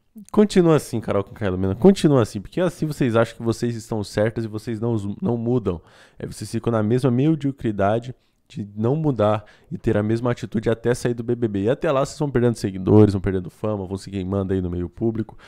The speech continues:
porque vocês são pessoas públicas que crescem com o seu rosto e vocês estão se queimando, cara. Vocês deram um tiro, ó, pei, no pé. Mas vamos lá, gente. Antes eu queria agradecer a todos os inscritos. Gente,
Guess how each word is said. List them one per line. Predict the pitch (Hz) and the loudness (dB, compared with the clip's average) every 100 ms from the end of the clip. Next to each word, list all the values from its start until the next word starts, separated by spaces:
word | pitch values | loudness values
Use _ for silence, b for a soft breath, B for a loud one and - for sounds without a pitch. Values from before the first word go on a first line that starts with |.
| B B | B B
porque | - - | -16 -4
vocês | 143 - 160 | -4 -2 -2
são | 160 | -2
pessoas | 131 110 110 107 | 0 0 0 -2
públicas | - 117 113 120 - | -2 -2 0 -4 -4
que | 113 | -8
crescem | - 113 127 - 98 | -4 0 0 -2 -16
com | - 98 | -8 -8
o | 92 | -4
seu | 113 | -2
rosto | 104 104 104 - - | 0 2 0 -4 -16
e | |
vocês | 175 - | -14 -14
estão | - 151 | -12 -12
se | - | -14
queimando, | - 302 262 294 233 | -8 -4 -2 -2 -6
cara. | - - - | -10 -14 -14
Vocês | - - | -18 -8
deram | 127 151 | -6 -6
um | |
tiro, | 151 165 165 | -4 2 4
ó, | 110 - _ _ - | 4 0 _ _ 4
pei, | 190 123 - B B _ | 4 4 -2 B B _
no | 185 127 | -12 -4
pé. | 123 101 - b b | 0 0 -2 b b
Mas | 165 185 | 2 4
vamos | 190 165 | 4 2
lá, | 104 107 | -2 -4
gente. | - - | -16 -4
Antes | 147 185 - | -4 -2 0
eu | 156 | 0
queria | - 127 | 4 4
agradecer | 123 117 117 117 - 131 123 | 4 2 0 -6 -8 -4 -4
a | |
todos | 120 - 117 135 135 | -4 -6 -4 -4 -10
os | 131 | -8
inscritos. | 147 - - 131 113 107 | -8 -8 -6 -6 -4 -2
Gente, | 139 139 - | -2 -2 -8